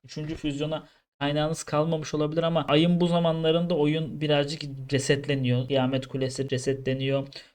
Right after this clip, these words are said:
bir sürü ödüller veriyor. Yılbaşında ödüller verilecek. Lanetli Şehir yenilendi. Onun yanı sıra yoldan da ödüller geliyor. Bu sıralarda çok fazla etkinlik var ve bu etkinlikleri yaparak çok da fazla kaynak alabilirsiniz. Sizlere tavsiyem bu karakteri bir şekilde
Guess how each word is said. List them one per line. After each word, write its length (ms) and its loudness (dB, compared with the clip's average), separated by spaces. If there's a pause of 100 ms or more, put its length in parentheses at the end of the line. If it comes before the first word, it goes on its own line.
(140)
bir 80 2
sürü 220 -2
ödüller 480 2
veriyor. 440 2
Yılbaşında 640 0
ödüller 440 0
verilecek. 680 0
Lanetli 420 6
Şehir 260 4
yenilendi. 840 2
Onun 280 0
yanı 220 0
sıra 360 2 (140)
yoldan 480 6
da 60 8
ödüller 420 6
geliyor. 520 2
Bu 60 -10
sıralarda 800 0
çok 260 -4
fazla 260 2
etkinlik 420 -6
var 180 2
ve 140 0
bu 120 4
etkinlikleri 600 0
yaparak 460 0 (200)
çok 240 -8
da 60 0
fazla 340 -2
kaynak 340 -2
alabilirsiniz. 680 -4
Sizlere 440 4
tavsiyem 540 0
bu 80 -8
karakteri 540 -2 (240)
bir 80 6
şekilde 540 -2